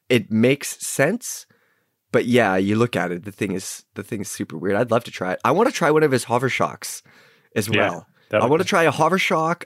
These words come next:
Speaker 1: on, like, a hundred and twenty millimeter travel pole. That's what I want.
Speaker 2: Why do you say hover? I usually say hover.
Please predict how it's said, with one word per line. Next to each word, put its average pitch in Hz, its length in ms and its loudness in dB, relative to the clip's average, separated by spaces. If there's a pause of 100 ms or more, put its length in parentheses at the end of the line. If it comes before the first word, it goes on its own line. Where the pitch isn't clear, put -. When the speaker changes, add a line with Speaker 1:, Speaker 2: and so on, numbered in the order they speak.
Speaker 1:
on, 117 160 2
like, 113 160 2
a 98 60 0
hundred 143 340 2
and 120 220 2
twenty 135 300 0
millimeter 127 420 2
travel 107 340 0
pole. 92 460 -4 (160)
That's 110 180 -4
what 113 100 0
I 107 60 4
want. 98 360 -4 (180)
Speaker 2:
Why 107 140 2
do 127 40 4
you 120 60 2
say 135 140 0
hover? 98 480 -4
I 101 80 -4
usually 110 180 -2
say 92 140 -2
hover. - 420 -4